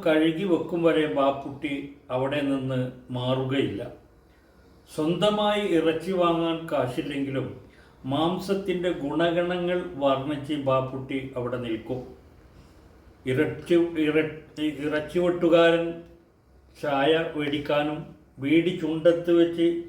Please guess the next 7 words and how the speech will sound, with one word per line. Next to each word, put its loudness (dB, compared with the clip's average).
കത്തിക്കുവാനും 2
മറ്റും -4
ബാപ്പുട്ടിയെ -4
ഉപയോഗിക്കും. -4
മരുഭൂമിയിലേക്കുള്ള 2
മഹനീയമായ 0
പറിച്ചുനടൽ -2